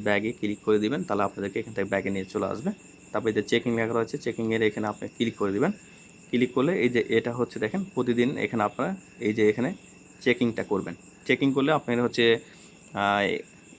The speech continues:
আপনার হচ্ছে ওয়ালেট পারমিশন যাবে, পারমিশনটা দিয়ে দিবেন। ওকে, তারপর এখান থেকে ব্যাগে ক্লিক করি। করার পরে আপনি কয়টা ট্রানজ্যাকশন করেছেন এই যে এখান থেকে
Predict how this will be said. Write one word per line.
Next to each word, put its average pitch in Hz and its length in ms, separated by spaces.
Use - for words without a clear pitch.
আপনার 117 220
হচ্ছে 117 220
ওয়ালেট 113 280
পারমিশন 113 380
যাবে, 113 200
পারমিশনটা 101 460
দিয়ে 95 160
দিবেন। - 160
ওকে, 170 140
তারপর 113 300
এখান 113 180
থেকে 104 180
ব্যাগে 98 240
ক্লিক 98 240
করি। 139 140
করার 127 220
পরে 131 120
আপনি 110 220
কয়টা 110 240
ট্রানজ্যাকশন 107 440
করেছেন 101 300
এই 101 60
যে 101 80
এখান 104 180
থেকে 101 120